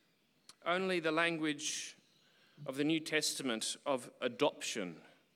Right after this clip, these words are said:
could make sense of this word, this open invitation, "Whoever." And yet,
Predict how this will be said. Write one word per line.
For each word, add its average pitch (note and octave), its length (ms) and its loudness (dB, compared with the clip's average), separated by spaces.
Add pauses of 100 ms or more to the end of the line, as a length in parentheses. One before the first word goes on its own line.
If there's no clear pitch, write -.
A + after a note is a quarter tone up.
(760)
could D3 160 0
make D3 280 6
sense D3 440 4
of B2+ 160 -4
this B2+ 200 -2
word, B2 600 2
this - 400 -2
open C3+ 500 0
invitation, A#2+ 880 -2 (720)
"Whoever." B2+ 440 2 (4000)
And C#3 160 -2
yet, - 460 -2